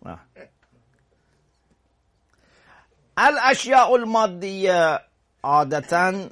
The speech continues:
يمكن الإشارة إليها إذا يكون نفس المادة، إذا يكون خواص المادة ربما لا يمكن، ولكن،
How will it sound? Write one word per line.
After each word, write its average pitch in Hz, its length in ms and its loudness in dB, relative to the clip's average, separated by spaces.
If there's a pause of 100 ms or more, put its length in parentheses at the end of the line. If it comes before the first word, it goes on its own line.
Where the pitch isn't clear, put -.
يمكن 151 840 -4
الإشارة 120 680 -6
إليها 135 760 -6
إذا 165 320 -2
يكون 160 500 -8
نفس 156 400 -6
المادة، 107 960 -10
إذا 151 160 -4
يكون 202 280 -2 (300)
خواص 165 720 -2
المادة 196 480 -2
ربما 185 320 -2
لا 185 140 0
يمكن، 104 400 -8
ولكن، 156 460 -4